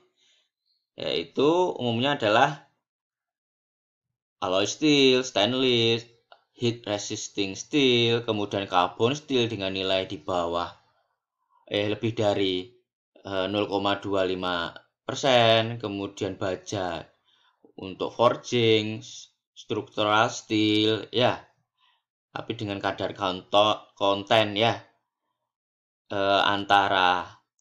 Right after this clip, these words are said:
nol koma lima belas dan nol koma dua lima persen. Kemudian ada s-, beberapa spesial baja dengan nilai kadar karbon ringnya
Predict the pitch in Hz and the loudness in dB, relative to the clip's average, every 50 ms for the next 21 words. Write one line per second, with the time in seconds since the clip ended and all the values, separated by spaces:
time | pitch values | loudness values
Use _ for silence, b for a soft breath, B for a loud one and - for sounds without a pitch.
0 | _ _ _ _ - 98 101 104 104 104 - - 104 98 101 98 95 98 98 98 | _ _ _ _ -10 -6 -4 -2 -2 -2 -2 -2 -4 -2 -2 -2 -2 -2 -4 -6
1 | 95 95 - 104 101 98 98 98 - - 98 92 87 87 87 90 98 98 95 - | -6 -6 -4 -4 -2 -2 -4 -4 -8 -6 -6 -6 -6 -6 -8 -8 -6 -6 -6 -6
2 | 95 92 90 92 92 92 - 101 90 90 87 87 87 87 87 92 101 104 113 123 | -6 -6 -6 -6 -6 -8 -8 -8 -6 -4 -4 -4 -4 -4 -6 -2 0 0 2 0
3 | 139 151 151 _ _ _ _ _ _ _ _ _ _ _ - - 113 - - 110 | 0 -4 -8 _ _ _ _ _ _ _ _ _ _ _ -12 -12 -10 -8 -4 0
4 | 107 110 117 117 117 123 139 151 - _ _ _ _ _ _ _ _ _ _ _ | 2 4 4 2 0 -4 -8 -12 -18 _ _ _ _ _ _ _ _ _ _ _
5 | _ _ _ _ _ _ _ - - 107 101 104 104 - 120 117 113 76 208 208 | _ _ _ _ _ _ _ -14 -10 -8 -6 -6 -4 -2 -2 -2 0 0 0 -2
6 | - 113 110 110 - - - - - b b b b b b b b - - 113 | -2 -2 -4 -4 -6 -10 -14 -16 -20 b b b b b b b b -10 -8 -8
7 | - - 107 104 - 110 110 - - 104 104 - - - 113 110 113 117 113 113 | -6 -4 -4 -2 -2 -2 -2 -2 -4 -4 -4 -4 -2 0 4 6 6 6 4 4
8 | 117 117 b b b b b b b b _ - 98 98 98 - - 131 123 123 | 0 -6 b b b b b b b b _ -8 -6 -6 -6 -4 0 2 4 4
9 | 127 127 127 131 - _ _ _ _ _ _ _ - 98 98 101 101 104 107 107 | 4 2 -2 -8 -14 _ _ _ _ _ _ _ -12 -10 -6 -4 -2 -2 -2 -2
10 | 110 113 117 117 - _ _ _ _ _ _ _ - - - 104 101 101 98 101 | -2 -6 -10 -12 -16 _ _ _ _ _ _ _ -18 -12 -8 -6 -4 -4 -4 -2
11 | 104 107 107 107 107 104 101 - 101 95 - - 98 98 95 95 - - 110 104 | 0 0 0 0 -2 -4 -6 -4 -6 -8 -8 -6 -6 -6 -6 -6 -6 -4 -4 -2
12 | 101 98 98 107 113 117 110 110 110 113 110 110 113 113 117 120 117 | -2 -4 -4 -2 -2 -2 -2 -2 -4 -4 -4 -4 -4 -4 -6 -10 -14